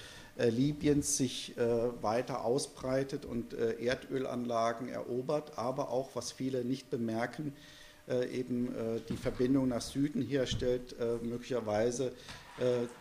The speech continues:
bis, äh, zur Boko Haram, die im Tschad, äh, in Niger und, äh, vor allem im Norden Nigerias aktiv sind.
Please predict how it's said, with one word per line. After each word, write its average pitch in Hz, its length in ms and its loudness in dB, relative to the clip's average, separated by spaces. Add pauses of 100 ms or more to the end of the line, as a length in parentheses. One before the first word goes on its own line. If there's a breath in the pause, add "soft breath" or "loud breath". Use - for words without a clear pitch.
bis, - 460 -2
äh, 117 260 2
zur 120 380 2
Boko 123 420 -2
Haram, 104 460 2
die 113 120 -4
im 107 160 -2
Tschad, - 460 -4 (140)
äh, 117 160 2
in 117 120 0
Niger 110 540 0 (100)
und, 110 300 -6
äh, 110 160 -2
vor - 180 -8
allem 110 220 -2
im 107 140 -2
Norden 104 320 2
Nigerias 95 760 0 (440 loud breath)
aktiv - 480 -6
sind. - 380 -8